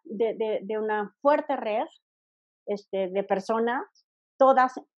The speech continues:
encaminadas en el, en el mismo proyecto de recuperación, este, y a, a través del, por supuesto,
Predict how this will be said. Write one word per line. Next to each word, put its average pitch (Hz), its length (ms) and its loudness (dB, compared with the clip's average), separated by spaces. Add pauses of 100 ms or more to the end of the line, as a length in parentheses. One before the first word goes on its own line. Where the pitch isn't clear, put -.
encaminadas 220 680 0
en 208 120 -2
el, 185 240 -4
en 196 180 -4
el 190 220 -2
mismo 240 360 0
proyecto 202 520 -6
de 190 100 -4
recuperación, 185 760 -4 (460)
este, 190 840 -4 (360)
y 240 480 2 (440)
a, 220 160 0 (100)
a 226 140 0
través 254 460 2 (220)
del, 214 540 4
por 214 180 -4
supuesto, 262 720 0